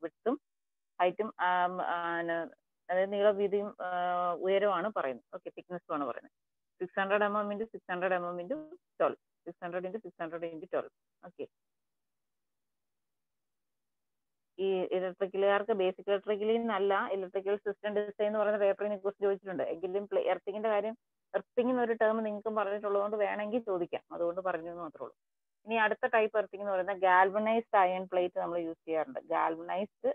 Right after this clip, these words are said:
അയൺ പ്ലേറ്റുകൾ യൂസ് ചെയ്യാറുണ്ട്. Galvanized iron plate of size.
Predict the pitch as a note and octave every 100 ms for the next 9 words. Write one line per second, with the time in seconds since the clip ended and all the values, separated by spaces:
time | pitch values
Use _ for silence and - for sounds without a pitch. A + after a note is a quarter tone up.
0 | - E3+ E3 E3+ E3 E3 D#3+ F3+ G3 C#4
1 | F3+ - D#3 C#3 C3 C3 _ _ _ _
2 | _ _ _ _ _ _ - F3+ E3+ E3+
3 | F3+ G3+ - E3+ E3+ E3+ - E3+ G#3+ -
4 | _ _ - E3 E3 - F3+ E3+ A#3